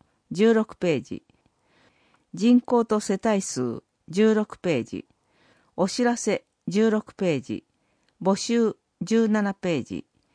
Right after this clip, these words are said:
イベント。十八ページ。案内。十九ページから二十ページ。ヘルスインフォ。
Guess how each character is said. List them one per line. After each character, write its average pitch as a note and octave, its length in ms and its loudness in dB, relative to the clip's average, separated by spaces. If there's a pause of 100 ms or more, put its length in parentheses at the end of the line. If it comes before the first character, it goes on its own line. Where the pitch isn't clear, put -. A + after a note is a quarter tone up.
(280)
イ F#3+ 100 -2
ベ A#3 180 4
ン A#3+ 60 4
ト。 - 320 -6 (280)
十 G#3+ 240 2
八 A3 280 -6
ペ F3 200 -2
ー B2+ 40 -4
ジ。 - 240 -10 (600)
案 A3 320 2
内。 F#3+ 240 -2 (340)
十 A#3 240 2
九 A#3 220 0
ペ A3 220 0
ー - 20 -2
ジ D#3 140 -8
か C3+ 120 -8
ら C3+ 220 -6
二 F3 120 0
十 A3 160 -2
ペ F3+ 340 -2
ー - 20 -8
ジ。 A2+ 200 -8 (1300)
ヘ A3+ 180 2
ル B3+ 120 4
ス B3 200 -2
イ A3 200 2
ン F#3+ 80 2
フ - 160 -10
ォ。 - 160 -10